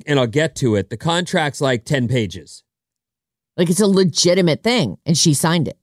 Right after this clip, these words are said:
Speaker 1: Well, I don't know that it's legitimate, but they certainly took time writing the thing. So Jane Doe has sued this company, Tradeshift, and the C E O, who she was the executive assistant for.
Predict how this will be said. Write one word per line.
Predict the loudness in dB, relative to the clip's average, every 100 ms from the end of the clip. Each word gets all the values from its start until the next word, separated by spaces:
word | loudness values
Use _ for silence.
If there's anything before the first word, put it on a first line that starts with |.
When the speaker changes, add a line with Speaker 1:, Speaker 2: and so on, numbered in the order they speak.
| _
Speaker 1:
Well, | -2 0 0 -4 -4
I | -4
don't | -4 -4
know | 0 2 4 4
that | 4
it's | 2 0
legitimate, | 0 0 2 2 2 2 0 -4 _
but | -12 -2 -2 -2
they | -2 -2
certainly | -2 0 0 -2 -2 -2
took | 0 -4 -4
time | -4 0 2
writing | 0 2 0 0
the | -4
thing. | -4 -4 -4
So | -4 0 2 2 0 -6 _ _ _ _ _ _ _ _ _ _
Jane | 0 0 -2 0
Doe | 2 2 2 0 -4 _ _ _ _ _ _
has | -6 -2
sued | 0 2 2 2 2 -2 -4
this | -4 -2
company, | -2 -2 -2 -2
Tradeshift, | 0 0 0 0 0 0 -4 -6
and | -4 -2
the | -4 -2 0
C | 0 -2 -4
E | -2 0
O, | 2 2 2
who | 0 -2 -2
she | -4 -4 -4
was | -2 -2 0
the | -2
executive | 0 -2 -2 -2 -2
assistant | -2 -2 -2 -2 -4 0
for. | 0 0 -2